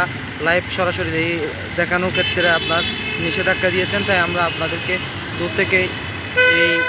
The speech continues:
লাইভে যুক্ত করেছি। আপনারা দেখতে পাচ্ছেন চট্টগ্রাম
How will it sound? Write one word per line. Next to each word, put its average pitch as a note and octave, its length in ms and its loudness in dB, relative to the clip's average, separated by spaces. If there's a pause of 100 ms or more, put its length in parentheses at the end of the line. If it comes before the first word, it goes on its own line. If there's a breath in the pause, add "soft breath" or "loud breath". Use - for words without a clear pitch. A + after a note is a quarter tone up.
(1040)
লাইভে F3+ 260 4 (1500)
যুক্ত E3+ 200 -2 (120)
করেছি। F#3+ 320 2 (560)
আপনারা F3+ 300 0
দেখতে F#3 240 -2
পাচ্ছেন A3 320 2 (420)
চট্টগ্রাম A3+ 440 4